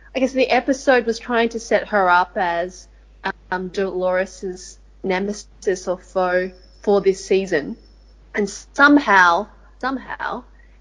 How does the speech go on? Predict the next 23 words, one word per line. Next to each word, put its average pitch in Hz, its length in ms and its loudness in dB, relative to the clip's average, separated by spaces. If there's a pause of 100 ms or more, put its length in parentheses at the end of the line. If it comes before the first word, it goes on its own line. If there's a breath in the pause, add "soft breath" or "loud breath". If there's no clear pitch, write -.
(160)
um, 185 260 0 (120)
she 202 400 0
and 185 260 -8
Bernard 175 580 -2
will 180 200 -4
meet 180 480 -10 (220)
and 175 560 -4 (120)
form 180 420 -2
an 175 140 -6
alliance 170 800 0
with - 240 -8
Stubbs 190 580 2
as 165 480 -4 (300)
the, 170 380 -6 (880)
I 147 40 -12
don't 147 160 -14
know, 165 180 -12 (200)
the, 185 160 -2 (400)
the 190 100 0
grunt 196 480 0 (120)
in 262 180 0
the 285 80 2
team. 294 360 0